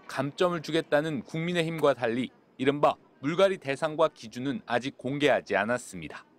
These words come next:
공천 기준부터 여론을 반영한다며 주목도를 높여간다는 보관이지만 탈락자들의 경선 불복 시점을 최대한 늦추려는 의도란 해석도 나옵니다.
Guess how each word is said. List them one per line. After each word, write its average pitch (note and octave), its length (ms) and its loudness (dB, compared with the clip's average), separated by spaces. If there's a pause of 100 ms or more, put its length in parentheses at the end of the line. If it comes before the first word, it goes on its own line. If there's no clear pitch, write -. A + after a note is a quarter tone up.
(560)
공천 F#3 480 0
기준부터 E3 680 -2
여론을 D3+ 400 2
반영한다며 C#3 800 0 (200)
주목도를 D#3 540 0
높여간다는 C3+ 720 2
보관이지만 C3 720 0 (520)
탈락자들의 G3 640 2
경선 D3 480 -2
불복 E3 360 -4
시점을 B2 400 -4 (360)
최대한 D3+ 500 2
늦추려는 D#3+ 640 -2
의도란 C#3 520 0
해석도 E3 540 -6
나옵니다. G#2 540 0